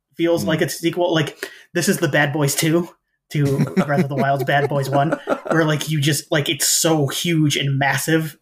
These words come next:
Speaker 1: and ridiculous that it almost, like, shrinks Breath of the Wild, which is a huge,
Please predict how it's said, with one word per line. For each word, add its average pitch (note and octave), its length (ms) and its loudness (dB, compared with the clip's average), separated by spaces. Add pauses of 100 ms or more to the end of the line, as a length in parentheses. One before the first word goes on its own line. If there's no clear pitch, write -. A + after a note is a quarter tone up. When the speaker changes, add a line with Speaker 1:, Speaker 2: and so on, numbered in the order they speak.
Speaker 1:
and C#3 280 2
ridiculous D#3 400 0 (240)
that E3 100 2
it - 100 0
almost, F#3+ 320 2
like, C3 140 0
shrinks - 540 0
Breath D#3+ 240 0
of D#3+ 60 0
the D3 60 -2
Wild, D3+ 380 2
which C#3+ 140 0
is C#3 80 0
a C#3+ 80 2
huge, D#3 760 0